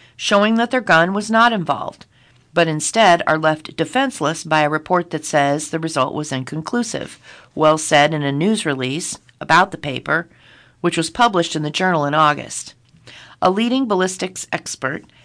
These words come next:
asked by the Register to comment on the findings, argued the paper disregards the challenges of distinguishing bad samples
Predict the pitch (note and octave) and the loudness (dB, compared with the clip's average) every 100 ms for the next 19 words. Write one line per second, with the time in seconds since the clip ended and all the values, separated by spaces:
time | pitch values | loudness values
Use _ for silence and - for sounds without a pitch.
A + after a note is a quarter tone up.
0 | _ C#3+ D#3 - C#3+ C3+ C3+ D#3 D3+ - | _ -4 -4 0 0 0 0 -2 -2 -4
1 | C#3 C#3 - - F3+ F#3 E3 - C#3 C3+ | -4 -4 -6 -6 0 2 2 -2 -4 -6
2 | - E3+ E3 C3+ D3 - - _ _ _ | -2 0 0 -2 -4 -8 -14 _ _ _
3 | _ - B3 B3 C#4 A#3 A3 - F#3+ G3 | _ 2 2 4 -2 -2 -6 -2 -2 0
4 | G#3 E3+ F3 G3+ A#3+ A3+ E3+ E3+ - E3+ | -2 0 -2 0 -2 2 4 4 0 -6
5 | F3 D#3+ D#3+ D#3+ D#3+ D#3+ D3+ C#3+ - D#3+ | 0 2 0 0 -2 -2 -6 -8 -4 -4
6 | D#3+ D#3 D3 C#3+ D#3 E3 E3 D3+ C#3 D3 | -4 -4 -6 -2 2 2 0 -4 -4 -2
7 | C#3+ C#3+ | -4 -6